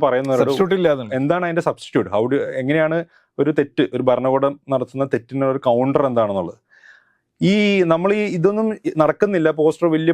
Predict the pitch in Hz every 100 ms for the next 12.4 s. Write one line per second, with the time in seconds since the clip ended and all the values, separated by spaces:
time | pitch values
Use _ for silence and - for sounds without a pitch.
0 | 156 156 - 156 156 151 147 151 147 160
1 | 156 156 151 165 156 143 151 156 165 160
2 | 151 143 143 170 160 139 143 160 147 139
3 | 131 127 107 92 - _ 117 127 120 117
4 | 107 110 98 117 110 90 - _ 92 80
5 | _ _ 165 226 233 285 - 165 175 165
6 | 156 151 - 196 220 226 175 - 151 139
7 | 143 117 90 - 110 - _ _ _ _
8 | _ 127 147 175 180 190 _ 190 190 -
9 | 123 120 117 - - 120 170 _ _ _
10 | _ - 147 156 170 175 156 139 127 113
11 | 110 160 175 143 143 156 151 139 131 143
12 | 135 117 - 147